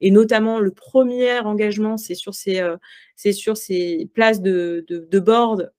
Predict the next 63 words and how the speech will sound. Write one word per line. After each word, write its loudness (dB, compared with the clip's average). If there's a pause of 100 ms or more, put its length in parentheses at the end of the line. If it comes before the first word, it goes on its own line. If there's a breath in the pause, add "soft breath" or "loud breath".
euh, -2
avec -4
des -4
enjeux 2 (420 soft breath)
et 4
des -2
engagements -2
de -2
parité. -2 (920)
Donc, -2
tu -10
vois, 0
ça -2
y 0
est, -2
ils -6
y -2
vont, -2
en -2
fait. -4
Et -2
tout 2
le 4
monde 4
y -2
va, 0
en -6
fait, -6
à -4
sa -4
mesure. -2 (420 loud breath)
Donc, -4
je -8
suis, -6 (320)
t'as 0
tout -10
à 6
fait 0
raison 2
quand -2
tu -8
disais -4
qu'il -8
y -6
a... -10 (360)
c'est, -10
c'est 0
assez 4
optimiste -2
ce -20
qui -10
est -4
en -6
train -4
de -6
se -2
passer. -2
Il -2
y -2
a 0
un -2
vrai 0
mouvement, 0